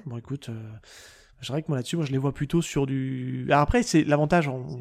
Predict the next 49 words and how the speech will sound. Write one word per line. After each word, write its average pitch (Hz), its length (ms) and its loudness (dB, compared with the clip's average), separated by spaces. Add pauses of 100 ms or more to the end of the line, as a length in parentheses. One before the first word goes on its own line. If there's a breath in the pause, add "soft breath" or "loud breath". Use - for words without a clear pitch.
(220)
on 131 80 -10
est 131 40 -8
en 131 80 -8
train 147 200 -6
de 135 120 -6
dire, 131 260 -2
euh, 123 100 -4
c'est 139 160 -2
du 131 80 -6
shonen, 143 360 0
c'est 135 80 -2
du 127 40 0
shoujo, 135 260 2
et 135 40 -2
cetera. 131 380 -2 (480 loud breath)
Euh, 139 380 2
Akata 147 340 2
a - 20 4
envie 156 200 0
de 156 60 -12
se, 143 120 -2
on 131 200 -2
l'a 131 120 -2
pré-, 135 160 0
on 127 80 -8
peut - 100 -2
le 135 60 2
préciser 127 380 2
ici, 180 280 2
hein, 165 80 2
mais 127 200 -4 (300 loud breath)
a 135 120 -2
envie 160 280 6
un 175 80 6
peu 180 160 6
de 180 60 -2
se 147 80 2
détacher 143 520 2
de 135 180 -2
ce, 123 440 -2
de 131 280 -4
ces 139 160 0
lignes 147 180 0
éditoriales 139 560 2
et 127 120 2
utilise 139 340 0
plutôt 156 300 -2
d'autres 160 520 2
appellations, 139 600 0